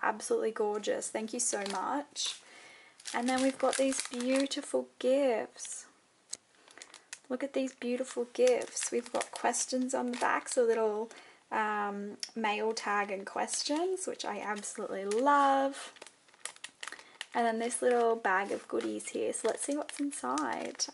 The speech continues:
How cute is that little sticker? I'm gonna peel that off and put it in my journal. So in the little goodies bag, we've got little washi sample. Oh,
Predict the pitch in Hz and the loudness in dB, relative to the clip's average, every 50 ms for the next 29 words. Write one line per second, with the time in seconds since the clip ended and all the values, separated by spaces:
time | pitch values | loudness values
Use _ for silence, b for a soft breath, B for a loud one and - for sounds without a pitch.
0 | - - - - 262 254 269 - - - 254 247 262 269 - 277 254 - 240 240 | -10 -16 -10 -6 -6 -6 -6 -8 -8 -4 -2 0 0 0 0 -2 -6 -4 -4 -4
1 | 240 247 - - - 262 262 - 285 262 240 233 233 240 233 240 247 - - 233 | -4 -4 -6 -8 -6 -6 -4 -4 -4 -4 -4 -4 -4 -4 -4 -4 -4 -2 0 0
2 | 233 226 220 208 202 208 - 220 220 - 220 214 214 208 208 196 196 202 - - | 0 0 0 -4 -4 -6 -8 -12 -12 -10 -8 -8 -8 -6 -6 -6 -6 -6 -6 -6
3 | - - - - - - 247 - - - - - 254 247 247 247 262 247 262 262 | -6 -6 -6 -6 -6 -8 -8 -10 -10 -8 -2 4 6 6 6 6 6 6 6 6
4 | 254 247 240 - - 220 208 208 220 214 - - 196 190 202 254 285 311 - 269 | 6 4 4 2 -2 -2 -2 -2 -4 -6 -4 -2 -2 0 0 -2 -2 -4 -4 -4
5 | 254 247 - - 220 208 208 208 202 214 - - - - - - - 233 214 214 | -4 -4 -4 -2 -2 0 0 0 -2 -2 -4 -6 -12 -14 -12 -10 -8 -6 -4 -4
6 | 208 202 202 196 220 - - 269 269 - 277 269 269 285 294 - 381 494 523 - | -2 -2 -2 -2 -2 -2 -4 -4 -4 -2 0 0 0 0 2 2 2 2 2 0
7 | - - _ _ _ _ _ - - _ _ _ _ _ b b b b b b | -6 -20 _ _ _ _ _ -20 -20 _ _ _ _ _ b b b b b b
8 | b b b b b b b b b b - 311 320 320 - 330 | b b b b b b b b b b -10 -8 -8 -8 -10 -12